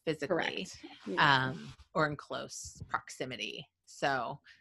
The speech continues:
Speaker 1: even if you just open your window and take a deep breath, it's pretty powerful. Um,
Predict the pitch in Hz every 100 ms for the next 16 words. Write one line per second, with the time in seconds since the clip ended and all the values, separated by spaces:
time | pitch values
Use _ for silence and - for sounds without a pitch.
0 | _ _ - 196 196 165 180 156 - 175
1 | 147 160 151 143 147 143 143 135 135 139
2 | - - 135 135 - 139 - - _ -
3 | 131 - - - 165 139 - 127 - -
4 | 117 135 - _ _ 196 _ _ _ _
5 | _ _ _ _ - 190 180 170 165 160